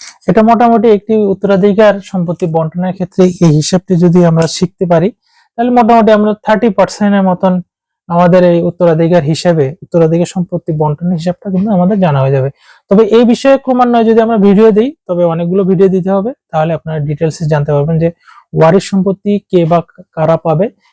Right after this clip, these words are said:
সে বিষয়ে। এখানে একটা বিষয় আলোচনা সবচেয়ে ভালো হবে, যদি প্রাথমিক লেভেলে যদি আপনারা আসাবা, জাবেল ফুরুস, জাবেল আরহাম, এই তিনটা বিষয় যদি আপনাদেরকে একটু ক্লিয়ার করা যায়, সেক্ষেত্রে,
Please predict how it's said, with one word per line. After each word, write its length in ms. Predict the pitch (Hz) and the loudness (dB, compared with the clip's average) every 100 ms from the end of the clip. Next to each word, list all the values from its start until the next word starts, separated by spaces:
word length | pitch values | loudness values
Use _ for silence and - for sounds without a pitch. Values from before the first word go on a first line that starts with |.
| _ | _
সে 100 | 185 156 | 2 2
বিষয়ে। 240 | 135 135 127 _ _ _ _ _ _ _ - | 0 -6 -10 _ _ _ _ _ _ _ -4
এখানে 220 | 180 233 233 | 0 2 2
একটা 140 | 226 220 | 2 0
বিষয় 180 | - 233 | 2 2
আলোচনা 300 | 214 208 208 190 | 2 2 -2 -4
সবচেয়ে 280 | 214 - 226 190 | -8 -4 -2 0
ভালো 120 | 190 | 0
হবে, 120 | 185 190 190 | 0 -2 -2
যদি 120 | 180 170 | -2 -2
প্রাথমিক 340 | 156 190 190 190 | -2 -2 -2 -2
লেভেলে 240 | 185 190 185 | -2 0 0
যদি 140 | 180 175 | 0 -2
আপনারা 300 | - 165 170 - - - - - _ - | -2 -2 -2 -4 -20 -20 -20 -20 _ -2
আসাবা, 380 | - 185 180 180 202 _ _ _ _ _ - | 2 2 4 2 -4 _ _ _ _ _ -4
জাবেল 300 | 151 156 165 - | 0 0 0 2
ফুরুস, 300 | 180 185 - - _ _ _ _ _ 147 | 2 2 0 -14 _ _ _ _ _ -2
জাবেল 260 | 165 170 165 147 | 0 2 0 -4
আরহাম, 280 | - 160 147 170 | -2 -2 -2 -4
এই 80 | 170 | 0
তিনটা 240 | 202 185 214 | 2 4 2
বিষয় 220 | 220 233 208 | 2 0 2
যদি 160 | 214 208 180 | 2 2 2
আপনাদেরকে 380 | 190 180 180 196 | 0 -2 0 0
একটু 120 | - 180 - | -4 -16 0
ক্লিয়ার 300 | 180 202 202 | 4 4 2
করা 140 | 185 156 | 0 -2
যায়, 140 | 147 196 - | -2 -6 -8
সেক্ষেত্রে, 460 | 214 - - 240 | -8 -8 -2 -2